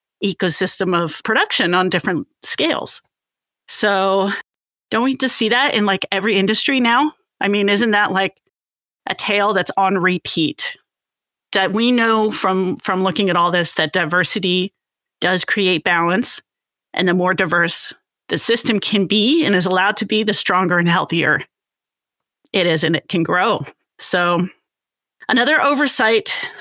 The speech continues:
that the legislators who created that subsidy had was that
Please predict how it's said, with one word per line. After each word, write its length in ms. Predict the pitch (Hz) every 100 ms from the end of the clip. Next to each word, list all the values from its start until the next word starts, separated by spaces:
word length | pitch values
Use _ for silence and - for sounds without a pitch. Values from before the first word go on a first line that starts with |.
| -
that 200 | 214 196
the 80 | 208
legislators 720 | 196 220 - 214 202 190 -
who 140 | 190
created 340 | - 202 190 180
that 140 | 170
subsidy 400 | 190 165 190 175
had 300 | 180 180 175
was 240 | 175 180
that 280 | 185 156 -